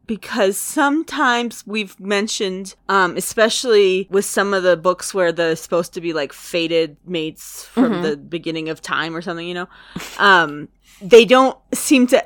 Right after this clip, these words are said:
Speaker 1: take the time to, like, really get to know each other. And so we don't, I, sometimes I don't understand their love. 'Cause
Speaker 2: Right.
Speaker 1: I'm like,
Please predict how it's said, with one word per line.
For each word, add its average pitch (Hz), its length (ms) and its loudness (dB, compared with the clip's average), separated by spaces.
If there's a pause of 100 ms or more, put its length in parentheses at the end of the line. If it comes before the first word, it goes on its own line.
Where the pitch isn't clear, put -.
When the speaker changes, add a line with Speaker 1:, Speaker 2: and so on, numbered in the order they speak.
(140)
Speaker 1:
take 214 280 4
the 214 80 2
time 208 300 0
to, 190 80 0
like, 165 240 0
really 175 400 0
get 165 260 -2
to 196 100 -6
know 151 220 -2
each 175 180 -4
other. 240 280 2
And 226 120 -4
so - 100 -6
we 208 100 0
don't, 202 220 2 (140)
I, 202 140 4
sometimes 349 380 2
I 247 80 6
don't 226 160 6
understand 185 540 -2
their 160 120 -2
love. 90 400 -12
'Cause - 100 -8
Speaker 2:
Right. 240 200 6
Speaker 1:
I'm 208 120 4
like, 185 320 -2